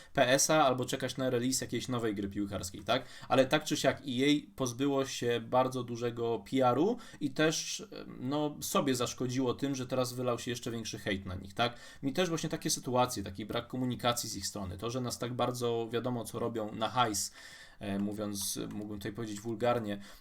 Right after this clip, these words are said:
Wiadomo, że to wszystko powoduje, że nawet mi, który poświęca na tą grę naprawdę dużo czasu, mi się coraz mniej chce w nią grać. Nie patrzcie na mój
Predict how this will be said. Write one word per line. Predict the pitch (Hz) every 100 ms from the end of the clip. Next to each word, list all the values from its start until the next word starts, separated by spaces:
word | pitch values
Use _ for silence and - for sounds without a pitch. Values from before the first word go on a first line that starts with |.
| -
Wiadomo, | 120 123 143 196
że | 196
to | 156
wszystko | - - 185
powoduje, | 156 147 127 143
że | 143
nawet | 156 160 156
mi, | 131 127 143 -
który | - 139 135
poświęca | 131 131 147 151 151
na |
tą | 147 143
grę | 147
naprawdę | 135 147 139 143
dużo | 127 127
czasu, | 127 113 131
mi | 131
się | 127
coraz | 123 135 127 127
mniej | 110 107 107 -
chce | - 110
w |
nią | 107 104
grać. | 98 87
Nie | 123
patrzcie | 127 - 113
na |
mój | 104